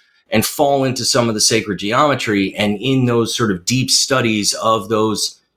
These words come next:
geometric patterns and, you know, sort of linguistic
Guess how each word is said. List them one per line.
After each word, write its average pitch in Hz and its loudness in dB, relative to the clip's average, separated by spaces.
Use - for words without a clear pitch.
geometric 139 0
patterns 113 0
and, 101 0
you 107 2
know, 98 2
sort 104 -2
of 95 -4
linguistic 104 0